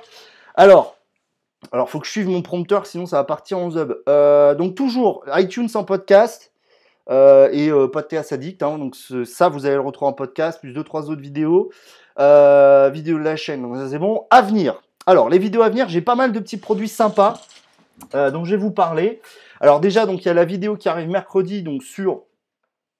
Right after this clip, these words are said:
OnePlus five. Voilà, euh, ça, c'est fait.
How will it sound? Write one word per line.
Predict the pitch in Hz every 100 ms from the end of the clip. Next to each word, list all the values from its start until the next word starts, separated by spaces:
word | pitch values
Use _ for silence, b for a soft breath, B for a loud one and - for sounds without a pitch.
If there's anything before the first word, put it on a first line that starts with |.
| _ -
OnePlus | 123 120 123 104 -
five. | 135 175 226 214 _ _ B B B B
Voilà, | - 123 135 196 -
euh, | 120 123 127 127 127 127 127
ça, | 165 208
c'est | 208
fait. | 208 139 113